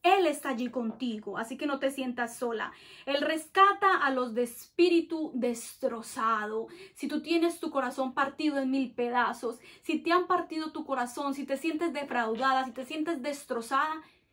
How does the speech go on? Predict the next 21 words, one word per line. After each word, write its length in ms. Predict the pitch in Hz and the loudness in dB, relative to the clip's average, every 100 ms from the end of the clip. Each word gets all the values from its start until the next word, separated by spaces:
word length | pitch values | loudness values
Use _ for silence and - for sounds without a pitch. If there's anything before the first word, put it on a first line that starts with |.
| _ | _
escúchame, 720 | 233 - 311 254 220 180 - - - | -10 -4 -2 -2 -6 -8 -12 -18 -12
Dios 320 | 233 262 294 320 | -4 0 0 -2
está 260 | 302 285 | -2 -2
allí 240 | 254 285 302 | 0 0 -2
contigo. 640 | 247 220 240 226 - - - - | -4 -4 -6 -8 -8 -12 -16 0
Él 160 | 269 | 0
quiere 240 | - 302 285 | 2 0 0
abrazarte, 600 | 233 220 - 277 233 226 | -2 -2 4 4 2 -4
Él 100 | 226 | -2
quiere 220 | 294 294 | -2 0
ayudarte, 720 | 262 247 254 262 233 247 240 | 0 0 4 4 2 -2 0
Él 100 | 247 | -2
quiere 260 | - 330 330 | 0 2 2
librarte 760 | 285 226 311 381 359 - 240 | 2 4 6 8 6 2 -2
de 100 | 226 | 0
ese 140 | 254 294 | -2 0
momento 480 | 269 240 320 311 269 | 0 0 0 0 0
de 100 | 233 | 0
dificultad. 800 | 220 247 - 226 208 220 - - _ _ _ _ _ _ | 0 -4 -8 -10 -2 -2 -2 -6 _ _ _ _ _ _
La 220 | 262 277 | 6 6
persona 640 | 269 269 262 311 311 339 | 6 2 2 6 8 8